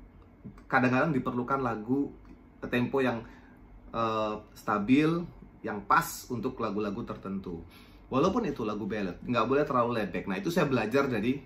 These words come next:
Mas Erwin Gutawa. Jadi semuanya udah selesai rekaman kecuali saya. Jadi saya ada empat jam mungkin di, di booth rekaman itu terjebak di situ, nggak bisa keluar karena belum selesai. Sampai sakit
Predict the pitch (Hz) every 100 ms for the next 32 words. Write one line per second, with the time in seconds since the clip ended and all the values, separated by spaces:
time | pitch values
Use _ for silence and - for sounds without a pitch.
0 | - 104 95 95 95 98 98 90 90 120
1 | 170 180 170 180 190 175 143 147 151 139
2 | 131 160 170 - 113 107 113 110 101 98
3 | 110 127 131 117 101 120 - 131 123 101
4 | 127 123 110 107 - - - - 104 98
5 | 101 123 - - - 98 107 107 101 -
6 | - 107 110 92 - 110 110 - 135 98
7 | 98 98 107 107 117 117 107 101 90 95
8 | - - 78 - - 113 98 - 139 -
9 | - - - -